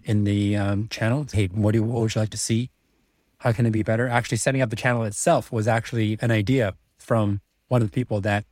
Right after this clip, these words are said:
identified, uh, with me, right? One, one other person who is a controller and he wants to become C F O.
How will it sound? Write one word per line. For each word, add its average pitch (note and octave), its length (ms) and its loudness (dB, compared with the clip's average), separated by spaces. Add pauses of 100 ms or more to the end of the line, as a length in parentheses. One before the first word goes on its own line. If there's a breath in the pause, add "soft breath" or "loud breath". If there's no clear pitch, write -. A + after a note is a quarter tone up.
identified, G#2+ 600 2 (580)
uh, G#2+ 220 -2
with A#2+ 160 4
me, G2 180 -4 (360)
right? G2+ 180 0
One, A2 200 2
one A2 160 4
other G#2+ 160 2
person G#2+ 320 -2
who G#2 120 0
is G2 100 -2
a G#2 40 -4
controller A#2 520 2 (480)
and G2+ 140 0
he G2+ 100 2
wants G#2 220 0
to - 60 -12
become G#2 240 0
C G#2 180 0
F F#2+ 160 -2
O. A2+ 260 4